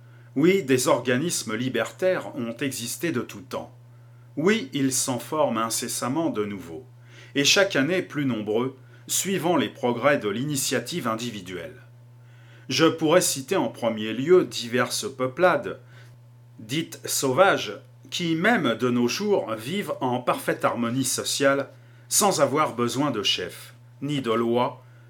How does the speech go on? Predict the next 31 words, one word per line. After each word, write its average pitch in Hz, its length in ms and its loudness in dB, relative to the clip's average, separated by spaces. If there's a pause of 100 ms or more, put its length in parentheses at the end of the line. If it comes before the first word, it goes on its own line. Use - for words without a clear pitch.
(120)
ni 185 220 0
d'enclos, 135 580 0 (380)
ni 185 160 0
de 147 120 2
force 127 440 -4
publique. 90 580 -12 (640)
Mais 120 320 4
je 120 120 -4
n'insiste 131 520 0
pas 170 200 4
sur 117 180 -4
ces 113 280 -2
exemples 127 720 -2
qui 135 300 -8
ont 131 140 0
pourtant 131 460 -4
leur 107 200 0
importance. - 880 -8 (560)
Je 131 220 2
craindrais 139 580 2
qu'on 120 160 -4
ne 117 100 0
m'objectât 123 920 0
le 110 200 -6
peu 143 240 -4
de 113 100 -2
complexité 123 760 -6
de 107 120 -6
ces - 180 -8
sociétés 120 540 -6
primitives. 90 680 -10